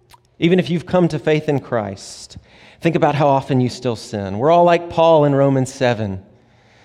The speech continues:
He says, "I don't understand my own actions. I do not do what I want,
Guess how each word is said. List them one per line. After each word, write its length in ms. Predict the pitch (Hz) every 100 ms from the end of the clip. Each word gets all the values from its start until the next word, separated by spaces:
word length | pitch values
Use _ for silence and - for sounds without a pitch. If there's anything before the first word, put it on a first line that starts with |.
| _ 156
He 60 |
says, 180 | 170 180
"I 80 | 180
don't 340 | 147 175 196
understand 600 | 202 190 175 - 165 160
my 180 | 156 156
own 160 | 151 135
actions. 500 | 135 139 - 117 - - - - -
I 120 | 156
do 100 | 151
not 320 | 151 180 170
do 180 | 170 175
what 160 | 160
I 140 | 170 147
want, 640 | 123 143 185 196 - -